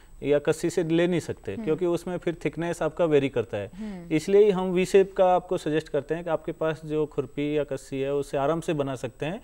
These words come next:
Speaker 2: हम्म।
Speaker 1: और फिर एक आप अपना हाथ लगा के एक तरफ से एक से दो सेंटीमीटर का, जिसे ऊपर से लेके नीचे तक का एक इक्वल,
Speaker 2: हम्म।
Speaker 1: अ, थिकनेस से आप
Speaker 2: ठीक है।
Speaker 1: मिट्टी ले सकते हैं।
Speaker 2: हीरा लाल जी कॉलर है बिहार से, आइए बात करते हैं हीरा लाल जी से। हेलो, हेलो,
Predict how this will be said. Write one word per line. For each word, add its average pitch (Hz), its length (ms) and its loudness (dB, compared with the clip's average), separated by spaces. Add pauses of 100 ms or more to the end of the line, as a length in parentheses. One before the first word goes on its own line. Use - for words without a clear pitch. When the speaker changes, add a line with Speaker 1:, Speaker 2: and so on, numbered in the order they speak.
Speaker 2:
हम्म। 185 260 -12
Speaker 1:
और 156 160 6
फिर 170 200 2
एक 160 380 0
आप 160 200 2
अपना 156 280 0
हाथ 147 260 2
लगा 160 180 2
के 175 300 0
एक 156 140 -4
तरफ 156 180 2
से 170 400 -4
एक 151 200 0
से 170 140 -4
दो 160 200 2
सेंटीमीटर 143 560 -4
का, 117 140 -4
जिसे 139 420 -4 (520)
ऊपर 143 300 4
से 180 140 -2
लेके 175 280 0
नीचे 175 300 0
तक 156 180 -2
का 175 340 -2
एक 151 280 -2
इक्वल, 156 480 -2 (100)
Speaker 2:
हम्म। 208 120 -8
Speaker 1:
अ, 131 280 -6 (400)
थिकनेस 139 280 -6
से 151 120 -4
आप 131 140 -2
Speaker 2:
ठीक - 80 -10
है। 240 60 -2
Speaker 1:
मिट्टी 117 200 -8
ले 107 120 -6
सकते - 160 -2
हैं। 294 60 2
Speaker 2:
हीरा 339 140 8
लाल 339 200 4
जी 359 160 -8
कॉलर 294 380 0
है 339 80 -2
बिहार 294 300 0
से, 359 140 -12
आइए 294 180 -6
बात 262 300 -4
करते 277 220 -8
हैं 294 80 -4
हीरा 269 200 -4
लाल 262 200 -4
जी 269 120 -6
से। 320 160 -10
हेलो, 285 400 -2 (1400)
हेलो, 254 440 -2